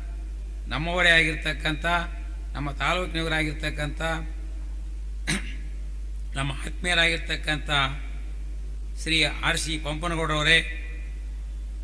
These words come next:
ಮತ್ತು ಮುಖ್ಯ ಅತಿಥಿಗಳಾಗಿರ್ತಕ್ಕಂಥ ಕೆ ಎಸ್ ಸಿದ್ದಲಿಂಗಪ್ಪನವರೇ, ಅಧ್ಯಕ್ಷರು, ತುಮಕೂರು ಜಿಲ್ಲಾ ಕನ್ನಡ ಸಾಹಿತ್ಯ ಪರಿಷತ್ತು, ಮತ್ತು ಈ ವೇದಿಕೆ ಮೇಲೆ ಆಸೀನರಾಗಿರ್ತಕ್ಕಂಥ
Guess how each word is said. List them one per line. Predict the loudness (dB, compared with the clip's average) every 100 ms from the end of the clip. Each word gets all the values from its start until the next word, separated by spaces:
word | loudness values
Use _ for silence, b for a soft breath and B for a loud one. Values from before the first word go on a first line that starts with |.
| -4 -4 -4 -4 -4
ಮತ್ತು | -4 -4 -4 -4 -4 -6 -6 -6 -4 -4
ಮುಖ್ಯ | 0 2
ಅತಿಥಿಗಳಾಗಿರ್ತಕ್ಕಂಥ | 2 4 6 6 6 2 0 0 2 0 2 4 2 0 -6 -6 -6 -6 -6 -6 -6 -6 -6 -6 -6 -6 -6 -6 -6 -6 -6 -6 -6 -6 0
ಕೆ | 2
ಎಸ್ | 2 0
ಸಿದ್ದಲಿಂಗಪ್ಪನವರೇ, | -2 0 2 0 -2 0 4 4 4
ಅಧ್ಯಕ್ಷರು, | 2 0 0 0 0 -2 -4 -6 -6 -6 -6 -6 -6 -6 -6 -6 -6
ತುಮಕೂರು | -4 -4 -2 0
ಜಿಲ್ಲಾ | 2 2 2
ಕನ್ನಡ | 0 0 0
ಸಾಹಿತ್ಯ | 0 0 0 -2 -4
ಪರಿಷತ್ತು, | -2 -2 -2 -2 -4 -4 -6 -6 -6 -6 -6 -6 -6 -6 -4 -4
ಮತ್ತು | -4 -2 -2 -2 -4 -6 -6 -4 -4
ಈ | 4
ವೇದಿಕೆ | 4 4 4
ಮೇಲೆ | 4 4
ಆಸೀನರಾಗಿರ್ತಕ್ಕಂಥ | 4 2 2 2 2 0 -2 0 -2 0